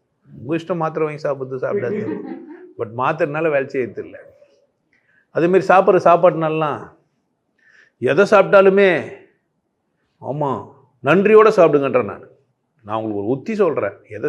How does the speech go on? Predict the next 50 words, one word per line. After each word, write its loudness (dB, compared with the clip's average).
செஞ்சாலுமே, -6
கறி -4
சாப்பிட்றீங்க, -4
மீன் -18
சாப்பிட்றீங்க, -10
தயிர் 0
சாப்பிட்றீங்க, -2
கத்தை, -6
ஏதோ 8
ஒண்ணு 6
சாப்பிடுங்க, 4
தப்பு -2
கிடையாது. -4
உங்களுக்கு -4
என்ன 0
கிடைக்குதோ 4
அதான் 2
நீங்க -8
சாப்பிடுவீங்க. -6
உங்களுக்கு 4
எது 6
வாய்ப்போ 6
அதான் 2
சாப்பிடுவீங்க. -2
எதை 6
பழகுனீங்களோ 4
அதை 4
தான் 0
நீங்க -4
என்ன -2
பண்ணுவீங்க, -8
குற்ற 4
உணர்வு 4
ஆகாம 2
சாப்பிடுங்க -8
எதுவா -2
இருந்தாலும். -12
சில 6
பேர்லாம் 6
அப்படி 2
இல்லைங்கிறாங்க, -2
"சிவா, 2
உன்னால 0
தான் -2
எல்லாம் -4
தூக்க -6
முடியும், -10
நீ -14
கறியெல்லாம் -6
சாப்பிடுவ" -6